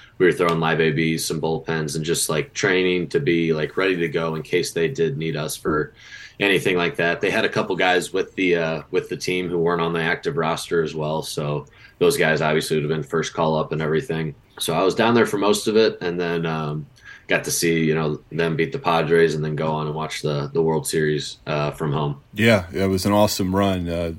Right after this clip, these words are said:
Speaker 2: thought they, thought they were gonna pull it out. I thought they were gonna pull it out. They, but, uh, yeah, the Phillies have become certainly a, a team to be reckoned with in the National League, and it's awesome to get to see you be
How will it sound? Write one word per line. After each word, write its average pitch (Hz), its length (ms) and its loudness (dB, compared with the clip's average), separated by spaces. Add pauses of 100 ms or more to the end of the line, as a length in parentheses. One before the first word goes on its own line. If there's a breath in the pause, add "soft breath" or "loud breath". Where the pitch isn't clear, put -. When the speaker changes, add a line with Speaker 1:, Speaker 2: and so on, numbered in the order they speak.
(160)
Speaker 2:
thought 123 240 8
they, 107 140 2
thought 135 220 6
they 135 100 8
were 135 80 8
gonna 120 120 6
pull 123 200 4
it 107 80 4
out. 87 240 2 (180)
I 98 120 -6
thought 110 240 -4
they 101 60 2
were 104 80 0
gonna 101 120 0
pull 98 220 0
it 85 60 0
out. 64 180 -2
They, 92 200 -6 (480 loud breath)
but, 92 300 2
uh, 90 160 4
yeah, 90 180 2
the 82 120 -4
Phillies 101 300 2
have 90 100 -6
become 90 480 -2
certainly 104 720 4
a, 92 420 0 (380 loud breath)
a 92 160 2
team 107 360 4
to 98 120 -2
be 95 240 2
reckoned 98 400 0
with 92 220 -2
in 90 80 -4
the 92 60 -2
National 92 440 0
League, 92 280 2
and 80 100 -4
it's - 180 -8
awesome 85 300 -4
to 78 80 -8
get 73 160 -8
to - 100 -12
see 95 160 -6
you 95 320 -2 (420 loud breath)
be 98 320 0